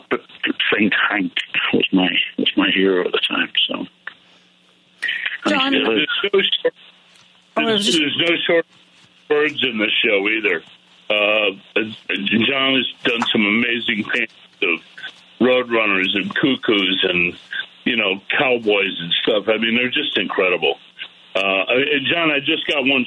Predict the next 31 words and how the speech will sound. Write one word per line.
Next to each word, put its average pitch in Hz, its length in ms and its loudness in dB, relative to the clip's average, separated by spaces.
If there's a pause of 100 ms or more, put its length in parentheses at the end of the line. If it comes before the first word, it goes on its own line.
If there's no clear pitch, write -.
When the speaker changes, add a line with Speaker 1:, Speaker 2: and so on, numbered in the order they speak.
Speaker 3:
shipment 120 300 -2
of 98 160 0
it 92 220 -2
from, 95 340 2
uh, 90 260 0 (840)
from, 104 340 0
uh, 85 520 0 (100)
Yard 117 340 0
Dog 87 360 -2
that 92 180 0
it 98 200 0
just 110 200 2 (100)
showed 101 180 2
up 95 240 0
here. 76 260 0 (680)
We 104 80 4
just 101 280 0
signed 98 340 0
for 85 220 4
it. 73 140 -2
Speaker 1:
Oh, 160 140 0
the, 147 120 2 (960)
oh, 139 120 0
the 131 80 2
box 165 240 2
Speaker 3:
Um, 113 160 0
Speaker 1:
is 110 60 2
there? 190 200 0 (160)
Great. 123 380 2 (1120)
Speaker 3:
The 143 160 2
box 165 240 0